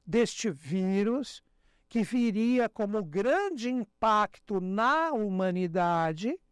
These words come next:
e este vírus iria possivelmente se propagar por todo o planeta. Isso foi em dois mil e dezenove. Agora vamos lá. Vamos começar a compreender essa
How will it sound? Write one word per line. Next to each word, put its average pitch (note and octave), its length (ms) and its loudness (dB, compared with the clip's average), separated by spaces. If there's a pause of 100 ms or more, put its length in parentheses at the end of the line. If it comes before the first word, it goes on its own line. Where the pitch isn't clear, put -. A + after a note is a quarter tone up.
(540)
e G#3 120 0
este D4+ 600 0
vírus F#3+ 840 0
iria C#4+ 720 2 (140)
possivelmente B3 800 0
se - 140 -8
propagar B3 720 0
por C4+ 200 -6 (160)
todo D#4+ 280 2
o A#3+ 40 0
planeta. F#3+ 600 -2
Isso - 200 -10
foi D4 360 0
em D#4+ 100 -2
dois A#3+ 260 0
mil D#4+ 220 0
e C4+ 80 0
dezenove. F3 540 -2
Agora G3+ 260 2
vamos C4+ 260 -4
lá. A3 240 0 (800)
Vamos A#3 200 2
começar D4 420 0
a B3+ 60 -2
compreender G#3 840 -2 (140)
essa G3+ 300 -4